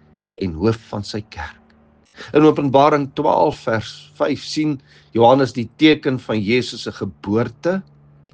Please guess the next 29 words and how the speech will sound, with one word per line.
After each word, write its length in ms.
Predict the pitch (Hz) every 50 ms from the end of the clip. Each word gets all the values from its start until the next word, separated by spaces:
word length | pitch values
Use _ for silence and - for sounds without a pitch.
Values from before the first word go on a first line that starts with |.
| _ _ _ _
sy 300 | - - - - 190 175
hemelvaart 960 | 143 104 117 131 131 131 131 123 120 - - - 110 107 104 95 98 - -
en 120 | - 101 107
hoe 120 | 104 101 101
hy 60 | 101 - _ -
alles 440 | 139 151 165 165 165 160 - - _ _ _ _ _ _ _ _ _ -
vanuit 520 | - - 131 135 135 - - 127 131 113
die 140 | 104 98 90 90
hemel 340 | 98 107 113 123 127 123 117 - _ _ _ - 127
regeer. 480 | 131 - - - 107 98 92 85 82
Satan 720 | - - - 139 143 151 147 - - 151 139 135 131 113 - _ _ _ _ _ _
kon 320 | - 139 135 131 131 127 110
die 160 | 101 113 117 117
Here 160 | 113 110 110
Jesus 500 | 107 107 117 120 117 - - - 110 -
se 80 | - 110
geboorte 560 | - 117 104 90 107 110 113 104 98 - 107
nie 160 | 107 120 113
keer 340 | - - 95 85 76 76 73 -
nie. 140 | _ _ _ _ _ _ _ _ _ _ _ _ _ _ _ _ _ _ _ _ _ _ -
In 120 | 90 101
Palestina 720 | - 120 110 110 107 104 - - - 156 143 139 143 139
het 240 | 127 123 127 107 -
Jesus 420 | 98 123 135 135 127 - 131 113 - - -
Jode 340 | 120 131 135 135 147 143 139
in 80 | 139
hom 140 | 139 135 135 135
laat 220 | 135 127 131 -
glo 420 | - - - 147 151 147 151 160